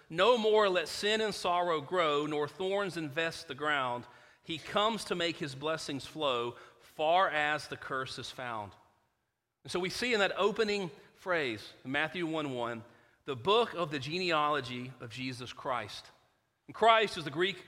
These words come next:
equivalent of the Hebrew word for Messiah, which means anointed one.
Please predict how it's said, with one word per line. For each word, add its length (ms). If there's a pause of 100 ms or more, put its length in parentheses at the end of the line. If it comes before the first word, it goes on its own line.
equivalent 480
of 100
the 80
Hebrew 360
word 260
for 200
Messiah, 520 (480)
which 180
means 220
anointed 480
one. 220